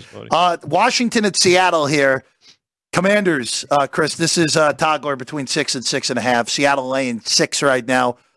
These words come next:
Speaker 1: Total forty-four and a half. I, look, I, I think Sam Howell's been totally reasonable this
Speaker 2: Mm-hmm.
Speaker 1: year. I, I know he's taken a lot of sacks. He's holding the ball too long. But when he's been able to get the ball out,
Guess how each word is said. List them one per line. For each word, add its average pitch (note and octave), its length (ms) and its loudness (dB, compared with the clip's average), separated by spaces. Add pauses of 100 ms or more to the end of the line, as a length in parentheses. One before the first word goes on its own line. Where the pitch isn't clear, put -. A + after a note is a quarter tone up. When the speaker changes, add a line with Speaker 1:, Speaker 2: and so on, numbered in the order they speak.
(140)
Speaker 1:
Total E3 260 0
forty-four C3+ 560 -2
and B2 80 0
a - 20 0
half. B2 160 0 (400)
I, - 140 -14
look, - 340 -6
I, - 200 -6 (560)
I A3 80 2
think C5 200 -6
Sam G3+ 280 2
Howell's G3+ 340 -2
been D3 280 -6
totally G#3+ 380 0
reasonable D#3+ 600 -2 (240)
this C3+ 160 -2
Speaker 2:
Mm-hmm. C3+ 80 -2
Speaker 1:
year. G2 160 -2
I, C3 280 0
I - 20 -2
know F#3 120 0
he's A#3+ 120 -4
taken A3 260 -2
a E3 60 2
lot D#3+ 180 2
of C3 60 -4
sacks. G#3 420 0
He's B2+ 100 -8
holding C#3 220 -2
the B2 80 -2
ball D#3 240 2
too G#3+ 180 0
long. G3+ 380 4 (540)
But F3+ 240 -2
when C#3 120 -2
he's A#3+ 220 0
been B3+ 160 0
able B3+ 220 2
to D#3 80 -2
get A3+ 160 -2
the F#3 80 0
ball D#3+ 260 4
out, E3+ 380 2